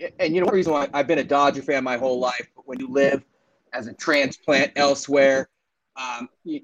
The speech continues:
you know, you hold on to what you've got from home. Uh,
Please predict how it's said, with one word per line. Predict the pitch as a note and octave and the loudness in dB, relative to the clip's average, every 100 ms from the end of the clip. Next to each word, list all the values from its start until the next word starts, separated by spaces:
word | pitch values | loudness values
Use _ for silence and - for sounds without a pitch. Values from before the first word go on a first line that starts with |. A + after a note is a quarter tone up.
| - | -8
you | C#3 | -6
know, | C3 | -4
you | B2+ | -2
hold | D3+ C#3 C3+ | 0 0 0
on | C3 | -4
to | - | -6
what | B2 B2+ | -8 -8
you've | A2 | -4
got | C3+ C3 - | -2 -2 -4
from | A#2 | -8
home. | C3+ C3 B2+ A#2+ - - _ _ _ | -4 -2 -2 -2 -6 -20 _ _ _
Uh, | A#2+ A#2 A2+ | -6 -4 -4